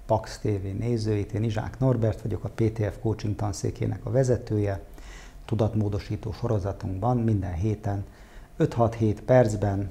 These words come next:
valamilyen pszichológiai jelenséget, coaching eszközt, menedzsment módszert vizsgálgatunk. Most a hatékony kommunikációt igyekszem elmagyarázni ebben a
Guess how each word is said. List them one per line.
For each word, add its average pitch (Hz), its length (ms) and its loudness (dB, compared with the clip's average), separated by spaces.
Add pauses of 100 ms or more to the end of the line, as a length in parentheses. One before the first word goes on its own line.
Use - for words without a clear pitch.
(120)
valamilyen 92 680 -2 (240)
pszichológiai 98 760 2
jelenséget, 104 880 -2
coaching 107 500 0
eszközt, 95 500 -6 (560)
menedzsment 110 720 4
módszert 104 800 0
vizsgálgatunk. 101 1000 0 (540)
Most 180 220 0
a 113 40 6
hatékony 107 600 2
kommunikációt 101 1080 0
igyekszem 98 420 -2
elmagyarázni 92 800 -2
ebben 92 260 -4
a 92 120 -6